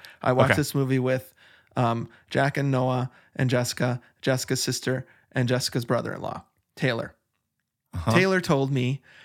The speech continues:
Speaker 1: that one time he watched Rudy before a basketball game, and he did
Speaker 2: Yeah.
Speaker 1: really good.
Speaker 2: Uh-huh.
Speaker 1: And so he, then he watched Rudy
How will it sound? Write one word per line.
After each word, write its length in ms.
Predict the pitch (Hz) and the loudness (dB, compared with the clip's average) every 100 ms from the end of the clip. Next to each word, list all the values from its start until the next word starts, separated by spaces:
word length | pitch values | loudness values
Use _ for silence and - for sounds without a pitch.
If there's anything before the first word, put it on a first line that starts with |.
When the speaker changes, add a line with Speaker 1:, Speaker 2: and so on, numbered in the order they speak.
| - - | -20 0
Speaker 1:
that 200 | 131 110 | 2 4
one 220 | 139 165 | 2 2
time 280 | 175 170 170 | 2 2 2
he 120 | 156 | 2
watched 400 | 131 131 135 - | 2 0 -2 -4
Rudy 420 | 127 135 139 139 | 0 2 2 0
before 400 | 127 123 131 135 | -2 -4 0 0
a 60 | 127 | 2
basketball 580 | 123 120 - 123 143 139 | 2 0 0 0 0 0
game, 360 | 151 151 165 - _ _ | 0 0 -2 -8 _ _
and 140 | 139 139 | 0 2
he 60 | |
did 180 | 127 127 | 2 2
Speaker 2:
Yeah. 160 | 113 101 | 4 4
Speaker 1:
really 140 | 135 | 4
good. 400 | 131 113 143 156 - _ _ _ _ | 0 -2 -2 -6 -12 _ _ _ _
Speaker 2:
Uh-huh. 360 | 101 95 107 147 | -2 2 2 2
Speaker 1:
And 120 | 147 | 2
so 460 | 135 151 139 135 135 - - | 2 2 2 0 -4 -10 -8
he, 140 | - | -6
then 380 | - 151 147 151 | 2 2 2 0
he 180 | - 147 | 0 2
watched 400 | 135 143 143 - | 4 2 2 0
Rudy 520 | 135 147 143 131 127 | 2 4 4 0 -2